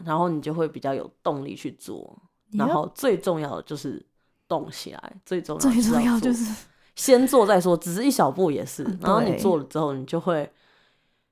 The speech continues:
Speaker 1: OK，it's okay，你知道吗？
Speaker 2: Yeah，it's okay。
Speaker 1: <laughs>
Speaker 2: 就是先做。
Speaker 1: 呀，然后就会，你就会觉得说，这些东西
Speaker 2: 好像我们上，
Speaker 1: 是可以的。
Speaker 2: 我们上一集也有讲，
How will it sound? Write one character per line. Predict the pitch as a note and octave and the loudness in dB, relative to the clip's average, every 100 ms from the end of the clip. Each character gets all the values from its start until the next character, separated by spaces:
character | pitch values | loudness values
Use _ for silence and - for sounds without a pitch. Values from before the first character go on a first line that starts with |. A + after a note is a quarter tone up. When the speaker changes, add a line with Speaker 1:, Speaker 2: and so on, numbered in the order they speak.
| _ - | _ -8
Speaker 1:
OK，it's | G3+ G3+ F#3+ F3 - _ _ - - | -6 -4 -4 -4 -8 _ _ -12 -2
okay， | F#3 F#3 A3 E3 F3 F#3 | -2 0 0 -2 -4 0
你 | B3 | 4
知 | |
道 | B3+ F#3+ F#3+ | 6 6 4
吗？ | A#3 | 4
Speaker 2:
Yeah，it's | C4 A#3+ | 4 4
okay。 | A#3+ G#3 D#3+ D#3 - _ | 2 0 0 -4 -6 _
Speaker 1:
<laughs> | - - C#4 G#3+ B3+ A#3+ - | -12 -2 -2 0 -4 -6 -4
Speaker 2:
就 | C#4+ | -2
是 | B3 | 0
先 | - A3 A3 | 0 2 4
做。 | A3 G#3+ E3+ - F3+ - _ _ _ _ _ | 2 0 0 -2 -4 -8 _ _ _ _ _
Speaker 1:
呀， | E3 - D2 | -4 -2 -2
然 | D#3+ E3 | 2 2
后 | F#3+ | 2
就 | G#3 | 0
会， | G#3 D#3 | 0 0
你 | D3+ | -2
就 | D3+ | 0
会 | F3 F3 D3+ - _ | 0 0 0 -4 _
觉 | - C3 | -10 -8
得 | F2 | -6
说， | - - C2 B1+ G#3 - | -8 -10 -10 -10 -14 -10
这 | - | -6
些 | F#3 G3 | -2 0
东 | F3 D3+ | 0 -2
西 | D#3 D3+ D3 F3+ - _ | -4 -4 -4 -6 -10 _
Speaker 2:
好 | - A#3+ | 2 6
像 | G#4+ | 6
我 | A3 | 6
们 | G3 | 6
上， | A#3+ | 4
Speaker 1:
是 | F3 | 4
可 | - | 4
以 | |
的。 | - | 6
Speaker 2:
我 | |
们 | G#3 | 4
上 | C4 F4 | 4 2
一 | D#4 | 0
集 | - | -2
也 | F#3+ F3+ | 0 0
有 | F#3+ | 0
讲， | - - | -2 -6